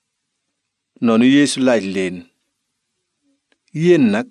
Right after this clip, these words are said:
ku ngeen wax ni moom laa?" Piyeer tontu ko, "Yaa di Almasi bi." Ci kaw loolu Yeesu dénk leen bu wóor, ñu bañ koo wax kenn.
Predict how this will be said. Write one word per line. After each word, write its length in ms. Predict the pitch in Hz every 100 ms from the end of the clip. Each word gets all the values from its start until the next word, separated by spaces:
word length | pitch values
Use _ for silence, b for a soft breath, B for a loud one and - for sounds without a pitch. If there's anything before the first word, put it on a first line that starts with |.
| _ _ _ _ _ _ _ _ _
ku 40 | -
ngeen 220 | 226 196
wax 140 | 156 131
ni 120 | 117
moom 240 | 107 95
laa?" 240 | 87 82 82 - _ _ _ _ _ _ _ _ _ _ _ _ _ _ _ _ _
Piyeer 220 | 117 113
tontu 280 | - 117 - 101
ko, 140 | 87 - _ _ _ _ _ _ _ _
"Yaa 240 | 123 127 127
di 120 | 113
Almasi 500 | 139 127 123 117 117
bi." 160 | 107 104 - _ _ _ _ _ _ _ _ _ _ _ _ _ _ _ _ _
Ci 60 | 127
kaw 160 | 135 131
loolu 260 | 123 120
Yeesu 400 | 123 120 110 127 135 - _
dénk 280 | 110 135 131 127
leen 220 | 120 110
bu 120 | 104
wóor, 400 | 110 120 127 110 - - _ _ _ _ _ _ -
ñu 120 | 117
bañ 180 | 113 120
koo 200 | - 113
wax 160 | 107 -
kenn. 280 | - 110